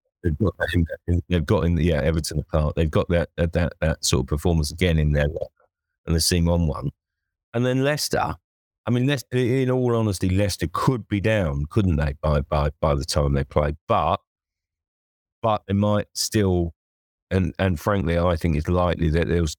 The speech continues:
you know, it's do or die for them on Monday night. Well, that's a difficult game,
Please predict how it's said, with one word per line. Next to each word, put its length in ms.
you 100
know, 180
it's 120
do 280
or 80
die 260
for 140
them 180
on 60
Monday 340
night. 260
Well, 100
that's 240
a 60
difficult 500
game, 220